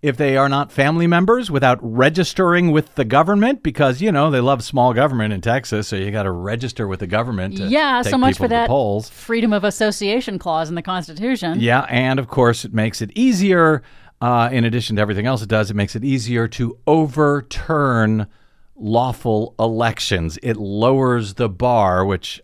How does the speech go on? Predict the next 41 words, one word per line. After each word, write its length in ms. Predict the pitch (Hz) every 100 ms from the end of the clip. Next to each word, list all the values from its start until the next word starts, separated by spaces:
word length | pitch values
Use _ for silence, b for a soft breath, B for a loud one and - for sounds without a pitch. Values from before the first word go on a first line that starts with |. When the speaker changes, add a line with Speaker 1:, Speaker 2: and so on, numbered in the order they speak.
| -
Speaker 1:
I 160 | 95
think 320 | 87 117 104
is 260 | - 101 90
what 260 | 95 92 -
all 340 | - 120 107 -
of 200 | 92 82
this 220 | 90 -
is 80 | 92
about. 320 | 85 87 82
We're 140 | 95
seeing 320 | 85 107 92 90
similar 480 | - 139 113 101
provisions 580 | 92 107 95 95 95 87
in 120 | 95 95
other, 460 | 113 101 95 98
uh, 200 | 101 90
laws 440 | 92 107 95 92 90
around 240 | 92 87
the 60 | 82
country 360 | - 220 - 151
that 100 | 120
make 180 | 107 107
it 80 | 120
easier 380 | 127 117 110 - B B B B B B
for, 500 | - 117 113 107 113
uh, 180 | 117 117
Republicans, 720 | 113 98 196 220 - 226 240
if 140 | 151 -
they 220 | 135 127
get 260 | 117 147 - -
election 320 | 131 165 160
results 300 | 147 147 143
they 100 | 151
don't 140 | 135
like, 340 | 135 233 277 -
to, 360 | 156 135 127 113
you 140 | 185 233
know, 300 | 165 156 170 - - -
just 220 | - 311
overturn 520 | 196 156 131 - 131 117
'em. 180 | 135